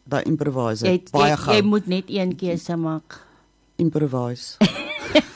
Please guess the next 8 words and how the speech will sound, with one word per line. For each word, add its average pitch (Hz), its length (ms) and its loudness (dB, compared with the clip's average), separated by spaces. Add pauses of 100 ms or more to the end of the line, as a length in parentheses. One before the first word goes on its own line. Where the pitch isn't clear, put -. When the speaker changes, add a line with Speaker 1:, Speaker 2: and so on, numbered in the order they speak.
(280)
Speaker 2:
<laughs> - 1000 -16
Kontant, 277 520 4
kontantvloei 294 760 2
of 240 120 0
kreatiwiteit? 190 1080 -4 (2250)
Speaker 1:
Cash 156 340 -4
is 151 120 -8
king. 147 340 -2